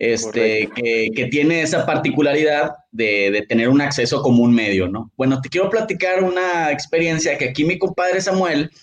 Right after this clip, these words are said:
Speaker 1: estando en el túnel del Estadio Azteca, eh, en, al terminar el partido, donde está toda la zona mixta y todo eso, pues bueno, el señor,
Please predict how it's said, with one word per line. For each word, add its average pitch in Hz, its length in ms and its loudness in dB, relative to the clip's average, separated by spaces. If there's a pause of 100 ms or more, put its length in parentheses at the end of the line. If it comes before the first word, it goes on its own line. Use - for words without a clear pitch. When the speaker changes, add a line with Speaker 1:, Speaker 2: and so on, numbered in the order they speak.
(400)
Speaker 1:
estando 175 920 0
en 147 320 2
el 135 200 2
túnel 156 480 2
del 113 160 2
Estadio 139 260 0
Azteca, 131 480 -4 (500)
eh, 104 800 0
en, 117 500 2
al 123 200 -2
terminar 135 400 0
el 165 80 0
partido, 175 540 2
donde 143 180 2
está 143 220 -2
toda 165 180 2
la 156 120 2
zona 156 220 0
mixta 165 420 0
y 151 100 -2
todo 160 260 2
eso, 160 320 0
pues 139 120 0
bueno, 175 280 0
el 143 140 0
señor, 175 540 0